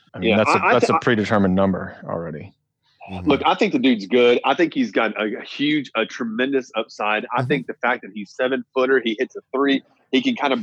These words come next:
Speaker 2: he can bang down low and get those rebounds. I get, uh, I get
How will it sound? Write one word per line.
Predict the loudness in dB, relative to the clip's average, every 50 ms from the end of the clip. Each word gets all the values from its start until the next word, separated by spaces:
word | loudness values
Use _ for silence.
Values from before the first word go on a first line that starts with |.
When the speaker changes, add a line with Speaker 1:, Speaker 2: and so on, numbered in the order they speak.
| -4
Speaker 2:
he | -4 -2 -2
can | 0 -2 0
bang | 0 0 0 2 2
down | 0 0 0 -2 -4 -2
low | 0 0 2 0
and | 0 0
get | -2 -2 -2
those | -4 -6 -6
rebounds. | -6 -8 -6 -6 -6 -6 -6 -8 -12 -16 _ _ _ _ _ _ _ -2
I | 0 0 2
get, | 2 2 2 2 2 0 0
uh, | -2 -2 -2 -6 _ _ -20 -20 _ _ -2
I | 0 0 0
get | -2 -4 -4 -4